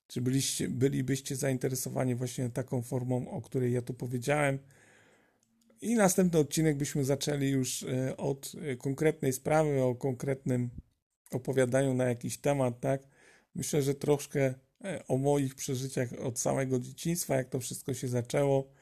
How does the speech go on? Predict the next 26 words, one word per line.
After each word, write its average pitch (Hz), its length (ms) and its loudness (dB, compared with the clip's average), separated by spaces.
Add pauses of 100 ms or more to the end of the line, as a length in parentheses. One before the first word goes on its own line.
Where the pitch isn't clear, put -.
(640)
E, 127 560 2 (260)
od 180 180 4
samego 151 340 4
dzieciństwa 135 480 -2
miałem 131 260 2
kontakt, 127 520 -4
e, 135 380 -6
z, - 320 -2
e, 123 440 0 (800)
rynkiem 135 640 2 (460)
<laughs> - 100 -2
warzywnym, 135 800 2 (580)
ale 180 260 4
opowiem 175 500 6
wam 156 200 4
o 156 100 2
tym, 151 460 0
bo, 139 380 2 (180)
e, 123 420 -4 (260)
fajni 190 440 0
ludzie 160 260 0
stawali 143 440 -2
zawsze 135 300 -2
na 131 120 0
mojej 131 280 0
drodze 151 440 0